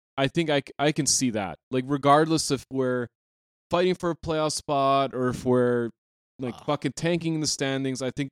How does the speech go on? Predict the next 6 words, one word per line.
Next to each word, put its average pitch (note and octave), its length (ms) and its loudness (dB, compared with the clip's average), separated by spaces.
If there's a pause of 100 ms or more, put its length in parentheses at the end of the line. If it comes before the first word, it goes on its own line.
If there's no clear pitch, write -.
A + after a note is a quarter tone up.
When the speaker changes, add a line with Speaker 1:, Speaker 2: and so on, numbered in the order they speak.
Speaker 1:
that C3 200 -2 (200)
trade's A#2+ 360 -4
gonna B2 180 -6
happen A#2 360 -8
regardless A2+ 500 -6
because A#2 460 -6